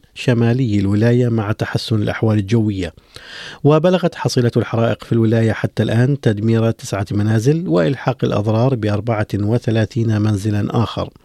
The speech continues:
ورغم التحسن في الأحوال الجوية، إلا أن رجال الأطفاء يتوقعون استمرار حريقين كبيرين لعدة أسابيع قبل إخمادهما تمامًا.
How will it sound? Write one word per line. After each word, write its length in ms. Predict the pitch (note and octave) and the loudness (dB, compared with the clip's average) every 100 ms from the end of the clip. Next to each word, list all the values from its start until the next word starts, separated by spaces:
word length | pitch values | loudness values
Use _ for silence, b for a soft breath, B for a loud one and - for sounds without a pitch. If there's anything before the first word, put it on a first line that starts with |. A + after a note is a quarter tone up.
| B B B B B - | B B B B B 2
ورغم 360 | F3 F3+ E3 | 2 4 2
التحسن 540 | D#3 - - C3+ - C3 | 0 0 -2 -2 0 0
في 120 | B2 | 0
الأحوال 360 | G#2+ - A#2+ A2 | -2 0 2 2
الجوية، 680 | G2+ A2 A2+ A#2+ B2+ G#3 - | 0 2 2 2 -2 -4 -2
إلا 260 | C3+ G#2+ G#2+ | 0 0 0
أن 120 | G#2+ | 0
رجال 360 | G#2+ G#2 A#2 A2 | 0 0 0 0
الأطفاء 500 | A2+ - - B2+ A#2 | -2 -4 -2 0 0
يتوقعون 840 | A2 A#2+ A#2+ - A2+ C3+ C3+ C3+ - | 2 2 0 -2 0 2 2 0 -4
استمرار 680 | - - C3+ C3 C#3+ C#3 B2+ | -12 -2 0 2 4 2 2
حريقين 600 | C#3 C3+ C3 C#3+ C#3 C3 | 2 2 2 2 2 2
كبيرين 680 | C#3 C3+ C3+ C3+ C3+ G#2 | 0 2 2 4 2 0
لعدة 360 | G2 G2+ A2 A2 B2+ | -4 -2 -2 -2 -2
أسابيع 540 | A2 - A#2 A#2+ A#2 - B B B - | -2 0 0 2 0 -2 B B B -2
قبل 280 | B2+ B2 | 0 2
إخمادهما 880 | A2+ B2 - A2+ G#2+ G#2 G#2+ G#2 G2 F#2+ | 0 0 -2 -2 0 -2 -2 -2 -2 0
تمامًا. 420 | C#3 G2+ E2+ D#2+ | 0 0 -2 -6